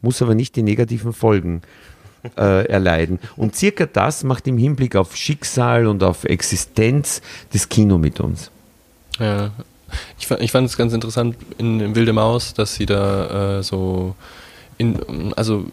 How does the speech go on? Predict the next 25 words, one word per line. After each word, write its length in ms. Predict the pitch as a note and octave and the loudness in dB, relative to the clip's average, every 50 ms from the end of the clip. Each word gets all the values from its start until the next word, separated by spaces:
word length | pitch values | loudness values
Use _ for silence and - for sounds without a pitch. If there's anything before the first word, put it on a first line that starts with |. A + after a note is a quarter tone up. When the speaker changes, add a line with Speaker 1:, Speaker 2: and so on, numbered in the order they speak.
| - - | -10 -10
Speaker 2:
es 120 | - - | -6 0
war 120 | G#2+ G#2+ A2+ | 2 4 4
nicht 260 | A2 G#2 - - A2+ | 2 2 0 -2 0
nur 500 | G#2+ G#2 G#2 G2+ G2+ G2 G2+ G2 F#2+ - - | 2 2 4 4 4 2 2 2 0 0 0
ein, 500 | - F#2 F#2+ F#2+ F#2+ F#2+ F#2+ F#2+ F#2+ F#2+ - - - - - - - - - _ _ - | 0 2 2 2 2 2 0 -2 -2 -4 -8 -18 -20 -20 -20 -20 -20 -20 -20 _ _ -6
ein 200 | - G2 G2 F#2+ | -4 -4 -2 0
Bürger, 640 | - G2 F#2+ F#2+ F#2 G2+ F#2 F2+ F#2 F2+ F2+ F2 - | 2 2 4 4 4 2 2 2 2 0 0 -2 -4
ein 120 | - G2 - | -6 -4 -2
bürgerlicher 480 | G2+ G2+ G2+ G2+ F#2+ G2 - - G2 | 0 2 2 2 0 -2 -4 -6 -6
Bürger, 340 | - - F#2+ G2 F#2 G2 G2 | -2 0 0 2 2 2 0
den 160 | F#2+ G2 F#2+ | 2 0 0
man 140 | G2 F#2+ F#2+ | 0 2 2
beobachtet 420 | F#2+ F2+ G2+ G#2 G2 - A2 - | 4 4 4 2 0 -2 -4 -2
hat, 140 | G2+ F#2 - | -2 -4 -4
sondern 240 | - - F#2+ F#2+ F#2 | -4 -4 -2 -2 -2
es 100 | F#2+ - | -2 -2
waren 120 | G2 F#2+ | 0 0
eigentlich 180 | F#2 F#2 F#2 - | 0 0 0 0
viele 180 | - A2+ A#2 A2 | 0 2 2 2
Schichten, 440 | - - A2+ A2+ - - A2+ G#2+ | 2 0 -2 -2 -2 -4 -4 -2
die 120 | G#2 G#2 G2+ | 0 0 0
da 100 | G2+ G2+ | 0 -2
beobachtet 560 | G#2+ - - G#2 G#2 G2+ G2 - F#2+ G2 - | -2 -2 -2 0 0 0 -2 -4 -8 -4 -2
wurden. 280 | G2 G2 G2 G2+ G2 F#2 | 0 0 0 0 -2 -2
Der 200 | F#2+ F#2 G2 | -4 -6 -6